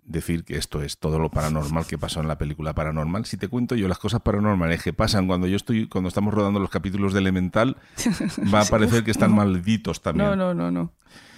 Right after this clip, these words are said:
Speaker 1: Bueno, mm, se buscaba una calificación de menores de trece años por el, porque dicen que no hay sangre y que no es violenta y que tal y que cual, pero bueno, el
Speaker 2: Bueno,
Speaker 1: caso es que... Ah,
Speaker 2: un, un poco de sangre sí hay y un poco de violencia también,
Speaker 1: Claro,
Speaker 2: ¿eh?
Speaker 1: porque ya les dieron el,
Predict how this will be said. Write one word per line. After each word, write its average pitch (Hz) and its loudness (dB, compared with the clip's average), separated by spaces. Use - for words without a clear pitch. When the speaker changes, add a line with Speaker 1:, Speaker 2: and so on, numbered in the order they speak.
Speaker 1:
Bueno, 120 4
mm, 95 2
se 120 -2
buscaba 123 0
una 143 2
calificación 117 2
de 95 4
menores 92 2
de 107 2
trece 98 0
años 98 2
por 90 0
el, 80 -4
porque - -10
dicen 80 -4
que 76 -8
no 73 -10
hay 73 -10
sangre 90 0
y 85 -4
que 76 -14
no 82 -8
es 76 -8
violenta 87 -4
y 85 -4
que 82 -14
tal 82 -6
y - -6
que 80 -10
cual, 98 -4
pero 80 -8
bueno, 82 0
el - -2
Speaker 2:
Bueno, 85 0
Speaker 1:
caso 175 2
es - 0
que... 101 -2
Ah, 180 0
Speaker 2:
un, 269 -2
un 220 0
poco 208 0
de 202 2
sangre 208 0
sí 269 0
hay 254 -2
y 202 0
un 220 0
poco 214 0
de 208 4
violencia 202 2
también, 254 2
Speaker 1:
Claro, 107 6
Speaker 2:
¿eh? 95 0
Speaker 1:
porque 95 0
ya 104 4
les 107 2
dieron 113 4
el, 98 2